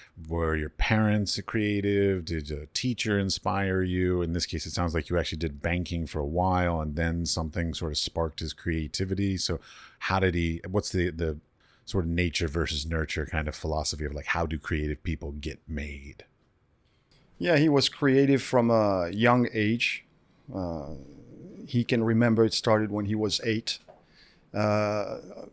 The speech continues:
Speaker 2: n-, nobody in his family was, uh, an artist, and, uh, he liked to transform things, to do, uh, make drawings,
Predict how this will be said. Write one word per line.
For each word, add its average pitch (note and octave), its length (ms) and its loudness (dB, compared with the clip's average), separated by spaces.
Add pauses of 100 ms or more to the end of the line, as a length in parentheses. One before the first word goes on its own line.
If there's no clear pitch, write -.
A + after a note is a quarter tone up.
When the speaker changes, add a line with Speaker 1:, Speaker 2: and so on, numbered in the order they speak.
Speaker 2:
n-, - 320 -6 (120)
nobody C#3 500 6
in A#2+ 80 6
his A2+ 180 2
family A2 420 2
was, F#2+ 340 -2
uh, F2 420 -2
an G2 140 -2
artist, - 680 -8 (380)
and, F2+ 400 -4
uh, F#2 600 -6 (100)
he G#2+ 160 -4
liked G#2 340 -2
to G#2 320 -2
transform G#2+ 760 -2
things, G#2 380 -2
to - 120 -8
do, G2 340 -2
uh, F2+ 260 -4 (100)
make G2 260 -4
drawings, G2+ 720 0